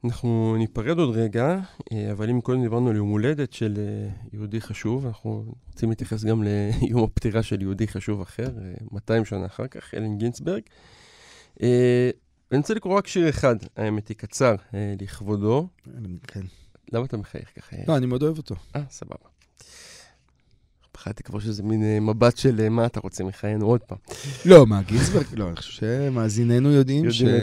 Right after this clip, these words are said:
Speaker 1: את חיבתנו. אז אני אקרא
Speaker 2: כן.
Speaker 1: שתי שירים קצרצרים שלו, ממש, זה לא בדיוק העיקור, אבל זה לא רחוק מהעיקור, אה, שתרגם, אה, ערן צלגוב. אה, הראשון נקרא גור. "זהו הירח שנעלם.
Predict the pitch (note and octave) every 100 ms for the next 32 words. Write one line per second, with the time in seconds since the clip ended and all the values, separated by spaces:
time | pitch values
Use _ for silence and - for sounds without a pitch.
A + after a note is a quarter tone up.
0 | G#2 G#2 G#2+ G#2 G#2 - - - C#3+ F3+
1 | G#3+ A3 F#3 G3+ E3+ - F3 F#3+ - -
2 | B2 - C3 D#3+ D3+ C#3 A#2 G#2+ A2+ C3+
3 | - B2 D3+ D#3+ D#3+ A#2 A#2 - E3 B2
4 | G#2+ A2 A#2 C#3 B2 - C#3+ - G#2+ F#2+
5 | - F3 F3 - _ - A2 G#2+ G#2 G2+
6 | G2+ G2+ G2 G#2+ G2 G#2 A2 A2 G2+ G#2
7 | G#2+ G#2+ G2 F#2 A#2+ D3+ E3+ E3 _ _
8 | _ _ - - - _ - G#2+ G2+ -
9 | A#2 G#2 A2 G#2+ G2+ A2 F#2 E2 _ _
10 | _ _ _ _ _ _ _ _ _ _
11 | _ _ _ G2+ B2 B2+ A#2+ A2+ C3 C#3
12 | - A2 G#2+ G#2 G#2+ G2 F#2